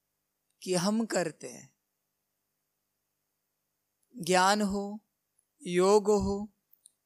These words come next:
सब बाप कर रहा है। वापस से इस बात को ध्यान में रखना कि इस दुनिया में सूक्ष्म, सूक्ष्म से सूक्ष्म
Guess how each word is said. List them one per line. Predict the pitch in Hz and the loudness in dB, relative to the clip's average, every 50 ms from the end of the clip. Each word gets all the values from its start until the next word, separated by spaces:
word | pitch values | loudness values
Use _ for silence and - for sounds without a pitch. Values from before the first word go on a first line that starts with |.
| _ - | _ -4
सब | - - - - 196 202 220 220 302 - _ _ _ _ _ - - | 2 4 4 4 4 2 0 -2 -6 -16 _ _ _ _ _ -16 -10
बाप | 160 147 165 165 175 185 202 202 - - _ - | -4 0 4 4 6 4 4 2 -2 -18 _ -4
कर | - 190 190 190 | 0 2 2 2
रहा | 190 185 175 175 170 165 160 165 156 156 151 151 | 2 2 0 0 0 0 -2 -4 -4 -4 -4 -6
है। | 147 - 147 131 - - - - _ _ _ _ _ _ _ _ _ _ _ _ _ _ _ _ _ _ _ _ _ _ _ _ _ _ _ _ _ _ - | -8 -12 -16 -20 -20 -20 -20 -20 _ _ _ _ _ _ _ _ _ _ _ _ _ _ _ _ _ _ _ _ _ _ _ _ _ _ _ _ _ _ -2
वापस | 165 170 175 175 - - 226 226 214 | 2 2 2 2 2 0 4 6 6
से | - - 240 226 | 6 6 6 4
इस | 233 233 - | 4 4 2
बात | 226 185 185 185 190 208 208 208 - | 2 4 4 4 4 4 2 -2 -8
को | - - 220 | -6 -4 -2
ध्यान | 202 202 196 202 214 226 226 | -2 0 0 2 0 0 0
में | 226 226 233 226 | 0 -2 -2 0
रखना | 208 196 190 - 180 156 156 160 208 294 _ _ _ _ _ _ _ _ _ _ _ _ _ _ - | -2 -2 -4 -6 -10 -10 -10 -10 -10 -12 _ _ _ _ _ _ _ _ _ _ _ _ _ _ -10
कि | - 202 202 208 | -6 -2 0 4
इस | 214 208 - 240 | 6 6 6 6
दुनिया | 226 196 202 202 202 208 208 214 214 220 220 | 4 -2 -2 -2 0 0 2 2 4 2 2
में | 220 220 214 208 214 254 311 302 _ _ _ _ _ _ _ _ _ _ _ _ _ _ _ _ _ _ _ _ _ _ _ _ _ - | 2 -2 -6 -8 -8 -10 -12 -14 _ _ _ _ _ _ _ _ _ _ _ _ _ _ _ _ _ _ _ _ _ _ _ _ _ -6
सूक्ष्म, | - - - 247 254 262 - - - - 277 247 - - - | -2 -2 0 0 0 2 4 6 6 6 6 4 -4 -6 -2
सूक्ष्म | - - 233 240 254 - - - 269 254 254 | -2 0 0 0 2 2 2 4 4 4 4
से | 240 - 254 247 233 | 4 4 6 6 6
सूक्ष्म | - - 247 247 - - - - 165 156 151 147 | 6 4 4 2 0 -2 -2 -2 -4 -10 -14 -18